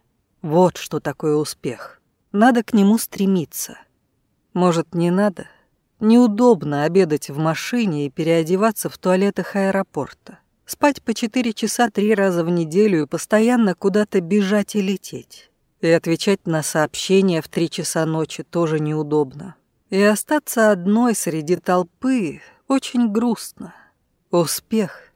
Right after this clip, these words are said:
это когда на душе хорошо, когда ты счастлив, когда есть тихие вечера с близкими, когда ты можешь потратить свои деньги с удовольствием на отдых, когда ты можешь полежать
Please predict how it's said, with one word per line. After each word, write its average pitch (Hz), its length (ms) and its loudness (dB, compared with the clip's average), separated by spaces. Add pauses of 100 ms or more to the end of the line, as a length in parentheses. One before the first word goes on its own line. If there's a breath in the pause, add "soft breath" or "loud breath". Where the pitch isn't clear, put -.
(160)
это 185 220 0
когда 180 340 0
на 185 140 2
душе 185 400 0
хорошо, 196 840 -4 (340)
когда 226 380 4
ты 262 160 -2
счастлив, - 640 -6 (460)
когда 165 320 2
есть 190 400 0
тихие 170 460 -4
вечера 160 500 -2
с 143 80 -10
близкими, 156 720 -10 (240)
когда 226 320 2
ты 247 160 0
можешь 247 400 2
потратить 247 580 -2
свои 185 300 0
деньги 226 340 2
с - 140 -4
удовольствием 214 800 0
на 220 200 2
отдых, 131 600 -6 (240)
когда 170 300 2
ты 175 120 -2
можешь 175 380 0
полежать 175 500 0